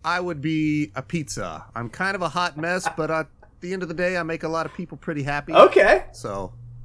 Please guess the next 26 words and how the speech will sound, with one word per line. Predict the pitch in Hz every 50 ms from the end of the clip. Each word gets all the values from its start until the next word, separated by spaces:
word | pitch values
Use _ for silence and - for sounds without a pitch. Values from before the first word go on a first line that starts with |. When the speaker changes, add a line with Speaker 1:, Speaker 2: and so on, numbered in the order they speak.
| - - - - - - - - - - - - - - - - - - - - -
Speaker 2:
It's | - -
pretty | - - 202 170 175
Speaker 1:
Yeah. | 175 214 220 190 - 131
Speaker 2:
good. | - - - - -
I | 117 135
enjoy | 147 147 135 151 156 151
that. | 139 131 139
What | 160 190 208
kind | - 294 302
of | 277 220
Speaker 1:
I'd |
say | - 240
Speaker 2:
pizza | 233 - 240 190
would | 170 156 -
you | 120 104
Speaker 1:
pizza. | 104
Speaker 2:
be, | 113 123 131
though? | 110 95 85 78 76 78 - - - - - -
Let's, | 135 139 - -
let's | - - 139 160 180 180
get | - 240 214 160 -
Speaker 1:
Man, | - 156
Speaker 2:
divisive. | 175 165 110 120 -
Speaker 1:
honestly, | 208 - - - - 147 143 135 131 - - - - - -
all | 135 151
right, | 165 156 147 135